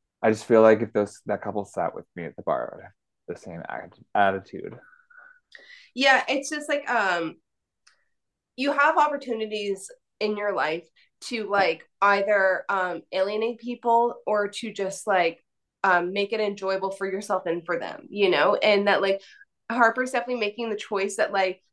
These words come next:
Speaker 2: for her to, um, connect with these people would be taking away something from her.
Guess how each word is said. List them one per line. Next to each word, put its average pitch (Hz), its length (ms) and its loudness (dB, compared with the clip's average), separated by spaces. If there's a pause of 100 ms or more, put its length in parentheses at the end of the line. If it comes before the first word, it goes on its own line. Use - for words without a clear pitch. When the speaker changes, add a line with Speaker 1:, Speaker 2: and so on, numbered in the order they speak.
Speaker 2:
for 220 200 0
her 208 420 2 (100)
to, 240 200 -4
um, 175 500 2 (260)
connect 214 440 -2
with 240 100 -8
these 240 160 -8
people 254 420 0
would 208 120 2
be 208 120 -6
taking 220 320 -2
away 180 200 4
something 202 340 -2
from 170 160 -2
her. 262 360 0